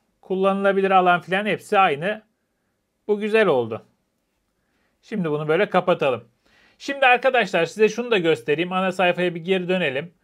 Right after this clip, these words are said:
Hani demiştim ya ücretsiz kurtarma moduna girip çıkabiliyorsunuz diye onu deneyelim. Bastık. Şu an kurtarma moduna geçiriyor cihazımızı.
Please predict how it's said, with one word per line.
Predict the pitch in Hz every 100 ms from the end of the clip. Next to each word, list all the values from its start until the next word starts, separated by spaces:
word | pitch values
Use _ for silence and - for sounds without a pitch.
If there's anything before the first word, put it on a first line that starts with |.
| _ _
Hani | 208 226 233
demiştim | 247 220 277
ya | 220
ücretsiz | 190 214 214 190
kurtarma | 214 202 208 202 208
moduna | 202 185 202
girip | 196 190
çıkabiliyorsunuz | - 208 208 208 190 160 147
diye | 180
onu | 208 196
deneyelim. | 156 135 127 185 190 _ _ _ _ _ _ _ _ _ _ -
Bastık. | 208 220 202 - 185 185 _ _ _ _ _ _ _ _ _ _ _ _ _ _ _ _ _ _ _ _ _ _ _
Şu | -
an | 220 214
kurtarma | 190 214 214 208 214
moduna | 208 190 208
geçiriyor | 185 165 139 135
cihazımızı. | 127 131 123 123 131 202 -